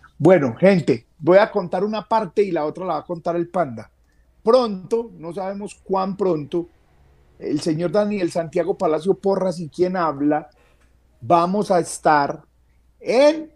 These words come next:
radio, en la radio. Ahí todos deben estar aplaudiendo, "en la radio". Sí, en la radio, en la radio vamos a tener un programa, Morning Show.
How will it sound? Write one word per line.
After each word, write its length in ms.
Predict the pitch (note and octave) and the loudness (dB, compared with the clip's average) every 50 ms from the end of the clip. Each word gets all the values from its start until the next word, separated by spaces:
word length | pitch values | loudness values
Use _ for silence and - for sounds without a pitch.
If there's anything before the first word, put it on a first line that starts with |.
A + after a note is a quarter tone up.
| _ - | _ -8
radio, 680 | F3 D#3 E3 E3+ D3+ C#3 B2+ B2 C3 B2+ A#2 A2+ - - _ _ _ _ - | -2 2 4 4 4 4 2 0 0 0 0 0 -2 -6 _ _ _ _ -2
en 320 | F#3+ G#3+ A#3 A#3+ A3+ G3 F3+ | 0 0 2 2 2 2 2
la 140 | E3+ D#3+ | 2 2
radio. 680 | D3 D3 D#3+ D#3+ D#3 D3+ C#3+ C#3 C3 B2+ A#2+ A2+ A2+ A#2 | 2 2 2 4 4 4 2 0 0 -2 -4 -4 -2 -2
Ahí 240 | D3 F3 A3 A3+ | 0 0 0 0
todos 260 | - G#3+ F#3+ F#3+ G3 F3+ | 0 0 0 2 2 2
deben 220 | G3+ G3+ G3 F3+ | 2 2 2 0
estar 200 | E3+ - E3+ E3 | -2 -2 0 -2
aplaudiendo, 680 | F3+ F3 F#3 E3 D#3+ E3 F3 F3+ F#3+ F#3 F3+ G3 G#3+ A#3+ | 0 0 0 0 0 0 -2 -4 -4 -8 -8 -6 -6 -6
"en 640 | B3+ C4 C4 C4 C4+ C4+ C4 C4 C4 B3+ A#3+ A#3+ | -4 -4 -4 -6 -6 -6 -4 -4 -4 -6 -6 -6
la 120 | A#3+ A3+ | -8 -8
radio". 680 | A3 G#3 G3+ F#3 F3+ F3 E3 D#3 D3+ D3+ C#3+ C3+ C3 B2+ _ _ _ _ | -8 -8 -10 -10 -10 -10 -10 -10 -10 -10 -10 -10 -12 -16 _ _ _ _
Sí, 240 | - E3 D3 D3 D3 | -10 -8 -8 -8 -8
en 180 | D#3 E3+ E3+ | -8 -8 -6
la 120 | E3 D#3+ D#3 | -6 -6 -4
radio, 580 | D3+ F#3 G#3+ A#3 A#3+ A#3+ C4 B3+ B3+ B3 - - _ _ _ _ _ _ _ | -2 2 4 4 4 2 2 -2 -2 -4 -6 -8 _ _ _ _ _ _ _
en 140 | - C#3 D3 | -12 -8 -8
la 100 | D3+ D3+ | -6 -4
radio 360 | D3+ E3+ E3+ E3+ F3 F#3+ G3+ | -4 -2 -2 -2 -2 -2 -2
vamos 320 | G3+ G3 F#3+ F#3+ G3+ E3+ F3+ | -2 -4 -6 -8 -10 -10 -8
a 180 | D#3+ D3+ D3 D3 - _ _ - | -6 -6 -6 -8 -10 _ _ -12
tener 380 | D#3+ D3+ D3 D#3 D#3+ E3 E3 | -10 -10 -8 -8 -6 -6 -6
un 100 | F#3+ F#3 | -6 -8
programa, 760 | E3 G3 F#3+ G3 F3 F3 G#3 G#3 G#3+ A3 A3 G#3+ A3+ G#3+ G#3+ _ _ _ _ _ _ _ _ _ - A#3 A3 G3+ F3 F3 - - - | -8 -8 -8 -6 -6 -6 -4 -4 -4 -4 -4 -6 -8 -10 -12 _ _ _ _ _ _ _ _ _ -20 -20 -20 -18 -18 -18 -18 -16 -12
Morning 800 | D#3+ E3 D#3+ D#3+ F#3 G#3+ A3+ A#3 F#3 - G#3+ A3 A3 G#3+ G#3+ | -8 -4 -2 0 2 4 4 4 4 2 2 0 0 -2 -2
Show. 440 | F3 - - A3 F#3 D#3+ C#3 A#2 G2+ | -2 0 2 4 4 4 2 0 -4